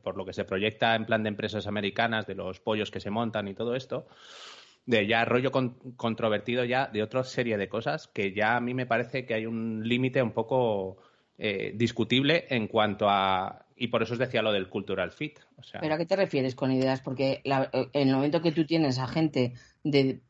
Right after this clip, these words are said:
Speaker 2: perfiles muy diferentes en la empresa, las ideas también son diferentes. Es decir,
Speaker 1: Sí,
Speaker 2: viene,
Speaker 1: sí.
Speaker 2: viene
Speaker 1: Sí,
Speaker 2: el
Speaker 1: sí, pero que, que, que a lo que voy es que, eh, creo que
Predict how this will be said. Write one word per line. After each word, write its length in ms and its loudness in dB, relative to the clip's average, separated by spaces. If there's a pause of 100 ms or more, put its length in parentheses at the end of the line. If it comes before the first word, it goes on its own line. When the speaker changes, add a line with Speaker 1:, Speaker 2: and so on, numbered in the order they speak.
Speaker 2:
perfiles 440 4
muy 140 6
diferentes 580 2
en 80 2
la 60 4
empresa, 440 2 (180)
las 200 6
ideas 240 4
también 200 2
son 100 0
diferentes. 580 0 (280)
Es 100 -2
decir, 220 2
Speaker 1:
Sí, 80 4
Speaker 2:
viene, 280 6
Speaker 1:
sí. 60 -10 (280)
Speaker 2:
viene 260 4
Speaker 1:
Sí, 40 6 (140)
Speaker 2:
el 100 4
Speaker 1:
sí, 40 -18 (320)
pero 200 4
que, 220 0 (100)
que, 400 -2
que 80 -2
a 60 0
lo 120 0
que 120 -4
voy 420 -2
es 160 -4
que, 400 -6 (440)
eh, 440 -6
creo 540 2
que 280 -6